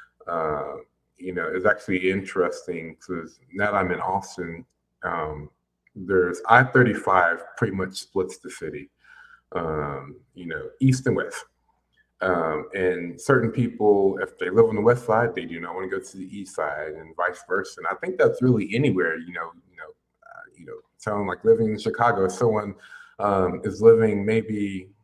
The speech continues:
I mean, Hyde Park would be a bad example because Chicago's there, but maybe, like, we look at, like, Kenwood or something like that, uh, and, like, where's the closest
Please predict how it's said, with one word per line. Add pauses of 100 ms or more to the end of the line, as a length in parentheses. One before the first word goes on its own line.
(160)
I
mean,
Hyde
Park
would
be
a
bad
example
because (120)
Chicago's
there,
but
maybe,
like,
we
look
at,
like,
Kenwood
or
something
like
that, (480)
uh, (120)
and,
like, (280)
where's
the
closest